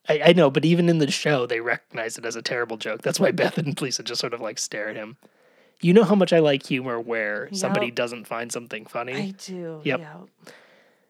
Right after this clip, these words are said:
Speaker 1: So Lisa walks out to try this tactic on Dave, but it doesn't work. He thinks there's something on his forehead.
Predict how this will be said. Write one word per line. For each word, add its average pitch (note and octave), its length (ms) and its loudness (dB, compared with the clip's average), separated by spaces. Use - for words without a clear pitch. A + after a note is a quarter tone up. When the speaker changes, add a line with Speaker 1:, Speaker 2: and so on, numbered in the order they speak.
Speaker 1:
So E3 140 2
Lisa F3 240 6
walks C#3 260 2
out C#3+ 100 0
to - 80 -10
try C3 180 -6
this A2+ 140 -6
tactic B2 400 -6
on A2 240 -12
Dave, D#3 340 0
but C#3 120 -2
it G#2+ 120 -8
doesn't A#2 300 -8
work. D#3 260 -6
He E3+ 180 -12
thinks - 300 -8
there's A2+ 260 -8
something A2+ 360 -10
on A2+ 160 -4
his C3+ 160 -2
forehead. E3+ 600 0